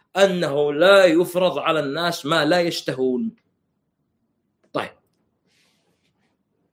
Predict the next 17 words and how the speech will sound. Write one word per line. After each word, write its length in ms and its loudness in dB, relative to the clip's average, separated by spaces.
آه، 960 -8
م-، 180 -4
أتكلم 640 0
عن 80 4
محمود 340 -2
عباس. 420 -4
والله 320 2
حرام 320 2
أضيع 280 4
وقتكم 500 -2
ووقت 340 0
الناس 280 0
وأنا 120 0
أتكلم 300 2
عن 60 -4
محمود 320 -6
عباس. 580 -20